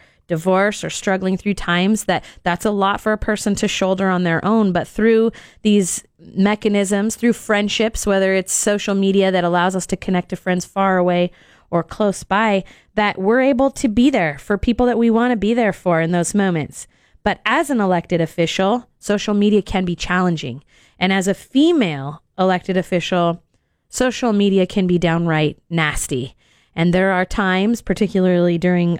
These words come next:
elections, that, uh, I've had to deal with very aggressive behavior in social media where folks, you know, just really treat me inappropriately,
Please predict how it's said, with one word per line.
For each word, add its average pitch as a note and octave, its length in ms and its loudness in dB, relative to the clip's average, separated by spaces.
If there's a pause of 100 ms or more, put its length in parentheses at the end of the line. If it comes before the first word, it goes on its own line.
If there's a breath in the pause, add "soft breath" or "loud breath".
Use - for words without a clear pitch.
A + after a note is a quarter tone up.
elections, F#3 680 0
that, F3 520 -2
uh, F3 280 0 (960 soft breath)
I've G3+ 160 -2
had G#3 340 -2
to F#3 480 4 (260)
deal G#3+ 320 2
with G3+ 220 -2
very G3+ 320 0
aggressive F#3 640 -2
behavior F3 720 0 (540)
in F#3 160 0
social F3+ 400 0
media D3+ 720 -2
where F3+ 180 0
folks, - 840 -2
you G#3+ 180 -4
know, G#3 100 0
just G#3 240 -2
really G#3 220 2
treat - 260 -2
me F#3+ 160 2
inappropriately, F3 920 -2